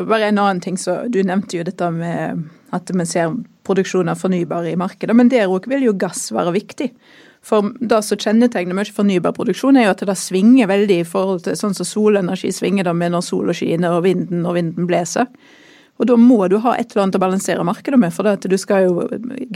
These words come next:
altså elektrisitetsgriddet skal være i balanse til hver tid.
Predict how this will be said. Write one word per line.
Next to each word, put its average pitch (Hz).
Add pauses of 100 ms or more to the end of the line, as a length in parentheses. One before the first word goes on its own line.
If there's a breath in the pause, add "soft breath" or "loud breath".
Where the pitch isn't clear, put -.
(180)
altså 202
elektrisitetsgriddet 190
skal 214
være 202
i 190
balanse 175
til 170
hver 175
tid. 269